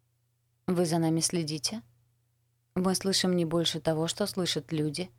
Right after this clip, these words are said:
и видим не дальше, чем видят люди», раздражающе туманно ответил он. «Есть разница между тем, что слышит простой рабочий на центральной площади, и, к примеру, советник короля».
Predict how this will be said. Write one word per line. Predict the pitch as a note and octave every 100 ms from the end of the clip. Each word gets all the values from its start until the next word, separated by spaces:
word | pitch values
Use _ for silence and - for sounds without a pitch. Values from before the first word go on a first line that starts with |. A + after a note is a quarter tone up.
| _ _ _
и | G3+
видим | F#3 F#3+ F#3 G#3+
не | G#3+
дальше, | F3 D#3 D#3 F3+
чем | - F#3 E3
видят | D3+ D#3+ E3
люди», | D#3+ C#3+ - - _ _ _ _
раздражающе | D#3+ D#3 D3 D#3+ D#3 D3+ D3 D3+
туманно | D3+ D#3 D#3+ G3+ A3
ответил | G#3 E3 D#3+ E3+ D3+
он. | D#3 D#3 _ _ _ _ _ _ _ _
«Есть | - A3 A#3 -
разница | B3 F#3+ E3 -
между | E3 E3 D3+
тем, | D#3+ - G#3+ D3+ - - _ _
что | - - E3+
слышит | - E3+ - D#3
простой | - E3 - D#3+ D#3
рабочий | D3+ D#3+ G3 - D#3+
на | D#3
центральной | - E3 D#3+ D3+ D#3
площади, | - G3 G#3+ G3 D#3 D#3 - _ _ _
и, | G3+ A#3
к | -
примеру, | - A#3 F#3+ F#3+ G3+ -
советник | - F3+ D#3 D3+ E3 D#3
короля». | - F3+ F3+ D3